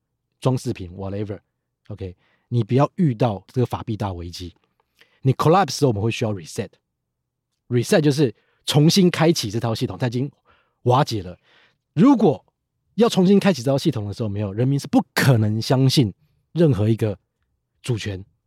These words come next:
不可能相信银行，不可能相信政府，什么都不信的，国与国也不会相信的，大家是不会相信的。你需要有个共同的共识，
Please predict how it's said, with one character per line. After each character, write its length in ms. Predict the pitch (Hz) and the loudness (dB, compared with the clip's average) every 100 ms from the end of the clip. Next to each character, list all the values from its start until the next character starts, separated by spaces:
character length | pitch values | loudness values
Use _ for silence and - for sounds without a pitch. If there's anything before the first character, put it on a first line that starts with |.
| _ _ _ _ _ _ _ | _ _ _ _ _ _ _
不 100 | 247 | 0
可 140 | 160 | 4
能 120 | 135 | 4
相 160 | 143 165 | 4 4
信 160 | 160 135 | 2 0
银 80 | |
行， 160 | 117 117 | -2 0
不 80 | 170 | 2
可 80 | 156 | 4
能 120 | 127 | 4
相 180 | 147 151 | 4 2
信 220 | 156 120 _ _ | 0 -4 _ _
政 180 | - 139 | -2 -2
府， 160 | - 90 | -2 -6
什 180 | - | 0
么 80 | 143 | 4
都 80 | 170 | 4
不 140 | 165 | 2
信 160 | 151 165 | 0 -2
的， 160 | 98 - | -2 -6
国 180 | 156 202 | 2 4
与 60 | 139 | 4
国 120 | 135 | 2
也 80 | 120 | 0
不 80 | |
会 80 | 117 | -2
相 160 | 127 127 | -4 -4
信 160 | 131 | -4
的， 120 | 98 - _ _ _ _ _ | -8 -12 _ _ _ _ _
大 160 | - 160 | -2 2
家 100 | 160 | 2
是 80 | 143 | 0
不 160 | 123 | -2
会 80 | 123 | -2
相 180 | 120 113 | -4 -6
信 160 | 107 | -8
的。 140 | 92 - _ _ _ | -12 -18 _ _ _
你 220 | 135 127 | -2 0
需 180 | - - | 0 0
要 80 | 175 | 0
有 40 | |
个 100 | 120 | -2
共 240 | - 151 104 | -2 -2 -4
同 180 | - 92 | -8 -14
的 120 | 95 | -10
共 240 | 120 90 | -8 -8
识， 260 | 87 101 | -12 -14